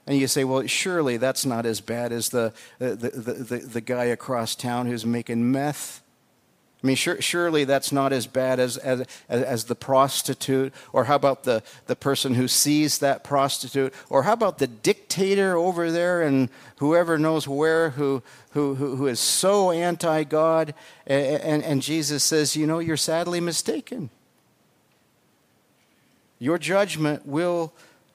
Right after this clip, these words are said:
be worse." When you and I think of the kind of people who deserve to be condemned,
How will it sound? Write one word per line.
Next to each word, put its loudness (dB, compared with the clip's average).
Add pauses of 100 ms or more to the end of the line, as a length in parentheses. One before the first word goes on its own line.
(120)
be -2
worse." -6 (1600)
When 2
you 4
and 2
I 0
think -2
of -2
the 0
kind 0
of -6
people -6
who 0
deserve 0
to -4
be -8
condemned, -6